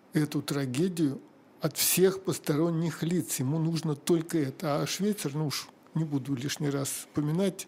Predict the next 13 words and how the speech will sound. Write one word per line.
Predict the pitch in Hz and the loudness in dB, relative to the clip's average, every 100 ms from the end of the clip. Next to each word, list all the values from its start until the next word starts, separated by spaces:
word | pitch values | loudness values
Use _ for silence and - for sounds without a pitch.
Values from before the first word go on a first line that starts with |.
| - | -4
напихал | 160 175 - 185 | -4 -2 -2 -2
туда | 165 165 151 | -2 -2 -2
чёрти | - - - 190 214 - | 0 2 4 2 0 -2
какую-то | 180 175 175 165 151 | -2 -2 0 0 0
толпу. | 156 165 165 - 139 120 - - - - - - | 0 0 -2 -4 -10 -10 -16 -20 -20 -20 -20 0
Просто | 160 175 - | 4 4 2
толпу, | 139 - 170 185 - - 240 175 - - - - - - - - - - - - - - - - - - - - - - - | -6 0 4 2 0 0 2 2 -2 -18 -20 -20 -20 -20 -20 -20 -20 -20 -20 -20 -20 -20 -20 -20 -20 -20 -20 -20 -20 -16 -2
которая | 151 156 143 147 | 0 0 0 0
всё | - 156 151 | 0 0 0
заслоняет | 127 127 151 147 156 170 147 139 - | -2 -2 -2 0 2 2 2 -2 -4
и | |
мешает | 139 147 - 147 139 135 - | -2 0 0 0 -2 -4 -8
только. | - 143 - 165 | -6 -6 -8 -12